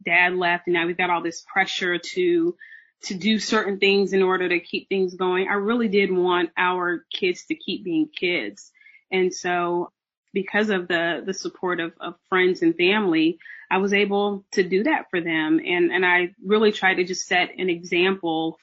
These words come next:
for how you can endure something that's painful and still, you know, you're basically making lemonade out of lemons. And so, um, that's how I've ended up here.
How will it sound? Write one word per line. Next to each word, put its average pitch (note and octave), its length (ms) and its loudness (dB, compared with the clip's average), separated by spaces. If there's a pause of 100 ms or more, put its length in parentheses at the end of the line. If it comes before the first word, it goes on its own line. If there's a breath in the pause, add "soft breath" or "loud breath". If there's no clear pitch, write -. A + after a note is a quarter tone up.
for E3 480 -2 (520)
how G#3 200 2
you G3+ 200 0
can G3 160 4
endure F#3 440 2
something F#3 360 0
that's E3+ 260 0
painful F#3+ 640 -2
and F3+ 160 -2
still, F#3 680 -2
you G#3+ 120 -8
know, E3+ 240 -2
you're F#3+ 120 -6
basically F#3 400 -2
making F3 500 2
lemonade F#3 400 2
out E3+ 160 2
of - 120 -16
lemons. E3 720 0
And F#3 180 -2
so, E3+ 300 -6
um, E3+ 380 -2 (580)
that's G#3 180 -2
how G#3 160 2
I've F#3+ 160 2
ended G3 320 0
up F#3 240 0
here. F#3+ 580 0